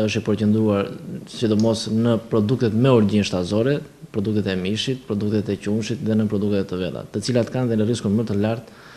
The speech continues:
e trajtuar nga ana jonë. Ishte një rësi e parë që u vë nga drejtoria e përgjithshme dhe nga drejtori, e firmosur kjo nga ministri, e cila do bëhet një,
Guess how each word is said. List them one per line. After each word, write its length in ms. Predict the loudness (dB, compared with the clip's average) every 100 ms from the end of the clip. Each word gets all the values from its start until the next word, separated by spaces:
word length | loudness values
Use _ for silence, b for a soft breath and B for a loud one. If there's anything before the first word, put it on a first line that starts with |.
| -20
e 140 | -4 -2
trajtuar 460 | 0 0 0 0 0
nga 140 | 0
ana 160 | 0 0
jonë. 300 | -2 -4 -6 -4
Ishte 160 | 0
një 140 | 2 2
rësi 220 | 2 0
e 60 | 0
parë 300 | 0 -2 0
që 60 | 0
u 0 |
vë 140 | 0 2
nga 80 | 2
drejtoria 380 | 2 4 4
e 20 | 4
përgjithshme 380 | 0 -2 -2
dhe 80 | -4
nga 80 | -2 -2
drejtori, 380 | -2 -2 -2 -4 B B B 0
e 100 | 2
firmosur 520 | 4 4 4 4 0
kjo 140 | 2 4
nga 80 | 4
ministri, 540 | 4 2 0 0 -2 -2 b b b b b
e 140 | -6 -2
cila 220 | 2 4
do 140 | 4 4 2 -2 4
bëhet 220 | 6
një, 80 | 6